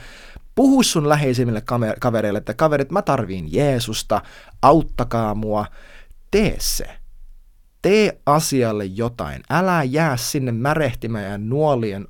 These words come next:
nuoleen omia haavoja, että joo, kato, kun tää nyt on vaan mennyt tällä ja mä ajauduin tänne ja täällä mä nyt oon, mutta mä jotenkin yritän parhaani. Ei sä et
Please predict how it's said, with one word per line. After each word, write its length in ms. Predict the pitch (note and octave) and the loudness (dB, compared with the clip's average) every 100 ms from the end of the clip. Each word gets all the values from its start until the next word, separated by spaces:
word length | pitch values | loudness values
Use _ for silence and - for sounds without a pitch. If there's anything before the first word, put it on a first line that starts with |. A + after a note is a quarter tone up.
| - | -8
nuoleen 400 | C#3+ G3+ D#3 B2 | -4 0 0 0
omia 320 | B2 C#3+ A#2+ A2 | 0 -2 -2 0
haavoja, 400 | C#3+ C#3 A2+ A2+ A#2+ | 2 2 -2 -6 -8
että 160 | B2 | -6
joo, 340 | C3+ E3 E3+ E3 | -2 0 0 -2
kato, 280 | D#3 D3+ - | -4 -6 -4
kun 200 | D3+ - - - - - | -4 -4 -18 -20 -16 -4
tää 180 | C3+ | -2
nyt 180 | C#3 C#3 | -2 -2
on 100 | C3+ | -2
vaan 140 | C#3 C3+ | 0 0
mennyt 300 | C3+ B2+ B2 | -2 -4 -2
tällä 320 | C3 B2+ B2 | 0 2 2
ja 100 | B2 | 0
mä 120 | A#2 | 0
ajauduin 480 | C#3 C3+ C3 C3 A#2+ | 0 2 2 0 0
tänne 380 | B2 B2 A#2+ A#2 | 0 0 0 -2
ja 120 | A2 | -2
täällä 360 | C3 D#3+ D#3+ | 0 0 0
mä 160 | D#3 D#3 | 0 -2
nyt 160 | D3+ - | -2 -2
oon, 400 | D3+ D3 B2 A2+ | 0 2 0 -2
mutta 280 | A2+ - B2 | -6 -6 -4
mä 100 | A#2+ | -2
jotenkin 320 | C3+ C#3+ B2+ | -2 -2 0
yritän 300 | C#3+ C3 A#2+ | 0 0 4
parhaani. 460 | A#2+ B2 A2 A2 - | 4 4 0 -6 -2
Ei 240 | A#2 D#3+ | 2 2
sä 140 | - - | 0 -2
et 180 | D#3 | -4